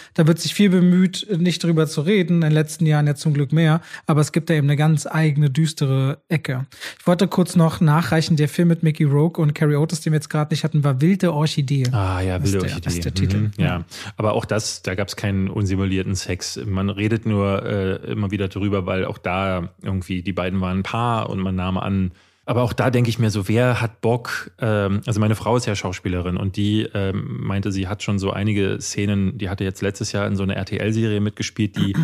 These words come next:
Speaker 2: <clears throat> jetzt dieses Jahr, äh, erscheint, äh, Der König von Palma. Und da musste sie wohl auch irgendwie, äh, so strippen vor einem der Darsteller, weil es geht halt so um diese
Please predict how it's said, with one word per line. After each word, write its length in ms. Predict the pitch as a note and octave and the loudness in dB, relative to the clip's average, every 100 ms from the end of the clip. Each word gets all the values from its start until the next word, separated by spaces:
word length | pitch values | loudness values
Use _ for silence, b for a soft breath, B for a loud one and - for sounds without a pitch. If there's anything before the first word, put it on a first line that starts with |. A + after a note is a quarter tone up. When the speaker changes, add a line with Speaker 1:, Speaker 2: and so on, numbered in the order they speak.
| C3+ | -2
Speaker 2:
<clears throat> 200 | - - | -8 -6
jetzt 240 | G#2+ - | -6 -4
dieses 300 | A2 G#2 F#2+ | -4 -2 -2
Jahr, 380 | G#2 G2 G2 G2+ | -4 -2 -2 -4
äh, 260 | G#2 G2 G2 | -4 -4 -4
erscheint, 540 | F#2+ - G2 G2 F#2+ | -6 -4 -2 -2 -4
äh, 160 | - G2 | -8 -6
Der 100 | F#2+ | -6
König 320 | - G#2+ G#2+ | 0 0 0
von 160 | - G2+ | -2 -4
Palma. 540 | - G2 G#2+ A2+ A2+ b b b b | -2 -2 0 0 -2 b b b b
Und 180 | - G2+ | -4 0
da 60 | G#2+ | 2
musste 280 | A2 - G#2 | 2 0 0
sie 140 | G#2+ | 0
wohl 140 | G2+ G2+ | 0 0
auch 300 | G2+ G#2+ - | 0 0 -2
irgendwie, 520 | A2 F#2+ G2+ F#2+ F#2+ | -2 0 0 0 0
äh, 420 | - - - - - - | -4 -8 -8 -8 -8 -10
so 140 | G#2+ | -8
strippen 440 | G2 - C#3+ D3 A2 | -8 -4 -2 0 -2
vor 640 | - G#2+ G#2+ G#2 - - | -2 0 0 0 -4 -6
einem 300 | G#2+ G#2 A2 | -4 0 0
der 140 | G#2 | 0
Darsteller, 520 | G2 G2 G#2 A2+ G#2 G2 | -2 -2 -2 -2 -2 -2
weil 120 | F#2+ | -4
es 160 | - | -6
geht 180 | - G#2+ | -6 -4
halt 200 | A2 F#2+ | -2 -4
so 120 | - G2+ | -6 -6
um 160 | G2+ | -4
diese 480 | G2 F#2+ G2 F#2 F2+ | -4 -2 -2 -2 -4